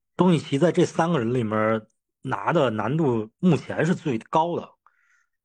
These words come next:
嗯，你就得同时满足很，好几个条件，就比如说连胜尽可能持续的更长，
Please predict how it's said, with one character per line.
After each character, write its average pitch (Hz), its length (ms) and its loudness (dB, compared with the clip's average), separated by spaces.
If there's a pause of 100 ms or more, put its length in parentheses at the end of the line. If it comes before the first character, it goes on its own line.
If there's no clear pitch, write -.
(160)
嗯， 120 340 -2
你 117 100 4
就 165 120 4
得 120 160 4
同 151 200 0
时 147 160 2
满 117 220 -2
足 127 160 0
很， 117 300 -6 (260)
好 156 200 -2
几 117 120 -4
个 175 140 2
条 85 200 -6
件， 98 200 -2
就 113 80 -4
比 107 100 -6
如 95 100 -4
说 123 300 2 (600)
连 113 240 2
胜 117 520 -2
尽 147 180 0
可 110 160 -4
能 104 260 0
持 127 200 -2
续 127 140 -4
的 127 60 2
更 123 180 0
长， 110 400 -4